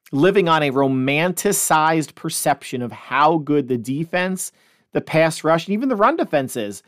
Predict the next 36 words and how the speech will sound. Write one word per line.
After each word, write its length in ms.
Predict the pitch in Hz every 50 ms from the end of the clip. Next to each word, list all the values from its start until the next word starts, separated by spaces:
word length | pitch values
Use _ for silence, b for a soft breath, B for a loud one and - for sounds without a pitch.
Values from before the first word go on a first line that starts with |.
| _ _ _
The 80 | - 151
run 160 | 208 254 277
defense 380 | 233 - 226 220 214 196 165 -
was 360 | 151 160 151 131 - - _ _ _ _ _ _ _
one 420 | - 110 95 110 120 139 165 180 185
twelve 300 | - - 196 185 180 202
a 40 |
game 220 | 180 196 185 180 175
in 80 | 175
two 140 | 160 - 160
thousand 260 | 147 147 135 120 120
nineteen. 640 | 117 117 123 127 - 165 196 208 202 196 202 165 - _ _ _ _ _ _ _ _ _ _ _ _ _ _ b b b b b b b b b b b b b
One 200 | - 135 156 165
oh 100 | 180 180
four 500 | 175 - - 175 180 190 190 185 185 185
a 100 | 185 180
game 300 | 165 156 170 175 180 160
in 80 | 143 135
twenty 260 | - - 135 131 127
twenty-one, 640 | - - 120 113 120 135 147 165 170 175 180 185 170 b b b b
seventy-eight, 920 | _ - - - 180 180 175 180 180 180 175 - 180 175 180 185 175 - _ -
and 140 | 143 147 147
then 180 | 143 139 139
ninety. 500 | 139 139 135 123 117 110 - - - - _ _ _ _ _ _ _ _
So 140 | - -
the 100 | 139 131
past 260 | - 185 190 180 - -
two 100 | - 156
years 280 | 175 233 240 175 123
were 80 | 123 127
obviously 360 | 123 131 127 127 - - 123
their 120 | 123 120
best 300 | 107 131 120 113 - -
years. 260 | 208 214 190 160 - b b b b b _
But 100 | 147 151
again, 340 | 160 185 175 151 135 120